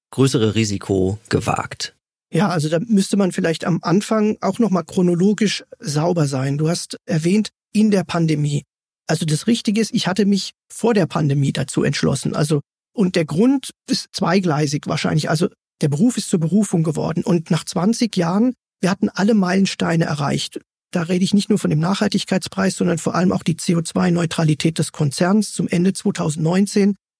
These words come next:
Speaker 2: Ich war zwanzig Jahre da, der Rahmen war gesetzt, das Thema musste zwar weiterentwickelt werden, aber das war getan. Und ich habe so viel Spaß an den von dir erwähnten anderen Sachen,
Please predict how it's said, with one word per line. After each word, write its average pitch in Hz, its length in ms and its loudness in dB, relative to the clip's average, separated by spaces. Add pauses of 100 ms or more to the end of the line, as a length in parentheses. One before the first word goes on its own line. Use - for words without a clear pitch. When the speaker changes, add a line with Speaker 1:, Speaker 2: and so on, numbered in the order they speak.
(180)
Speaker 2:
Ich - 60 -8
war 165 140 0
zwanzig 190 440 0
Jahre 170 300 -2
da, 190 220 -2
der 151 200 -2
Rahmen 180 300 2
war 165 160 -2
gesetzt, 160 640 -2
das - 240 -6
Thema 196 420 2 (160)
musste 185 300 2
zwar 151 180 -4
weiterentwickelt 214 680 0
werden, 208 260 2
aber 170 160 -2
das 180 240 -2
war 180 220 0
getan. 196 580 -2
Und - 160 0
ich 214 140 -2
habe 196 100 -2 (320)
so 202 100 4
viel 262 140 0
Spaß 226 460 -2
an 190 100 2
den 190 160 2
von 170 220 0
dir 190 180 2
erwähnten 185 460 0
anderen 226 400 2
Sachen, 190 400 0